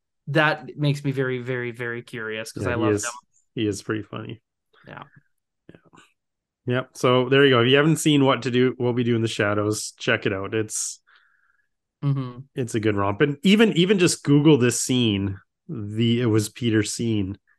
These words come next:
Speaker 2: See if you like it, 'cause I think it's
Speaker 1: Yeah.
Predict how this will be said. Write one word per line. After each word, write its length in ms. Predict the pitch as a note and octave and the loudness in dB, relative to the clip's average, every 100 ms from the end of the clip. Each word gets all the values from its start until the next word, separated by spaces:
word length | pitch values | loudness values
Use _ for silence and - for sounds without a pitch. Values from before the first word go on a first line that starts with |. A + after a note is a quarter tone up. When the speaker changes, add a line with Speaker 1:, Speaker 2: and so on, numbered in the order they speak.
| _ _ | _ _
Speaker 2:
See 260 | - - D3 | -12 2 4
if 140 | C#3+ | 4
you 80 | C#3 | 4
like 240 | A#2+ A#2+ A2 | 4 4 2
it, 180 | - - | -2 0
'cause 220 | A#2 G#2+ | 0 4
I 120 | A2 | 2
think 200 | A#2 A2+ | 2 0
it's 480 | A2 - - - - _ _ - | -2 -4 -10 -14 -20 _ _ -6
Speaker 1:
Yeah. 260 | C#3 C3 | -4 -4